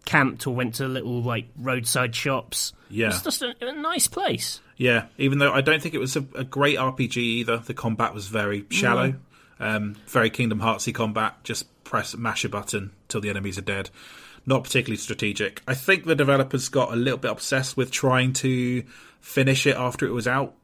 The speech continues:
Speaker 2: so had quite a lot of
Speaker 1: Yeah.
Speaker 2: post-launch content, and a load more post-launch content that was basically, like, just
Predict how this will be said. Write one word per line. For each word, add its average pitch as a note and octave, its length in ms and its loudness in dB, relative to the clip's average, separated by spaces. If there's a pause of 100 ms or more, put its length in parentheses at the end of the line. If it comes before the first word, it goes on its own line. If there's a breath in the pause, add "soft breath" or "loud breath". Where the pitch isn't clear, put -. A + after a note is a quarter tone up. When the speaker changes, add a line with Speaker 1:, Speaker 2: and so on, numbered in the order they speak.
Speaker 2:
so A2 420 0 (260)
had C3 220 2
quite - 160 2
a - 40 2
lot B2 100 4
of A2+ 60 2
Speaker 1:
Yeah. A2+ 100 0
Speaker 2:
post-launch A#2 500 0
content, B2+ 480 -2 (420 loud breath)
and A2 140 2
a G#2+ 40 4
load C3 540 6
more A2+ 200 2
post-launch G#2+ 560 0
content G#2+ 440 -2
that G2+ 160 -2
was G#2+ 260 -2
basically, G#2+ 560 0
like, G2+ 280 0
just - 280 -4